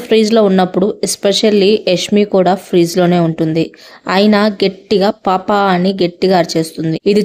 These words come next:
చూసిన వాళ్ళ నాన్న హగ్ చేసుకొని, "ఎలా ఉన్నావు?" అంటే, "బాగున్నా" అంటుంది యష్మి. నెక్స్ట్ బిగ్ బాస్ యష్మిని రిలీజ్ చేస్తారు.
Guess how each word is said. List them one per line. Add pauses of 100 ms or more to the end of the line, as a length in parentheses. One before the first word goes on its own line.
చూసిన (320)
వాళ్ళ (240)
నాన్న
హగ్
చేసుకొని, (220)
"ఎలా (120)
ఉన్నావు?"
అంటే, (160)
"బాగున్నా" (480)
అంటుంది (100)
యష్మి. (440)
నెక్స్ట్ (100)
బిగ్
బాస్ (560)
యష్మిని (420)
రిలీజ్
చేస్తారు.